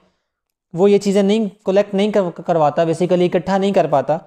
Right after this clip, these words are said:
तो ये कुछ ऑफेंसेस के against उसको कुछ पेनल्टी पे करना होती है basically। यहाँ तो पच्चीस हज़ार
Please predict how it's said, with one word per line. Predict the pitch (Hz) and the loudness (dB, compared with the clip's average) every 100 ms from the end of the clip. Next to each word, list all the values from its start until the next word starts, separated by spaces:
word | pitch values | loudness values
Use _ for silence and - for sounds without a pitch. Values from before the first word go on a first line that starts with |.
| _ _ _ _ - | _ _ _ _ -6
तो | 190 | -2
ये | 196 233 | 0 0
कुछ | 233 | 0
ऑफेंसेस | 220 196 185 208 - | 0 0 -2 -4 0
के | 220 | 0
against | 202 208 | 2 0
उसको | 185 214 | 0 0
कुछ | 208 | 0
पेनल्टी | 202 175 175 196 | 0 0 0 0
पे | 190 | 0
करना | 175 147 147 | 0 0 0
होती | 139 139 | 0 0
है | 139 | 0
basically। | 135 143 135 123 - _ _ _ _ - | 0 -2 -2 -4 -6 _ _ _ _ -8
यहाँ | 175 | -2
तो | 190 | -2
पच्चीस | 214 208 214 233 | 0 -2 -2 -2
हज़ार | 220 220 | 2 2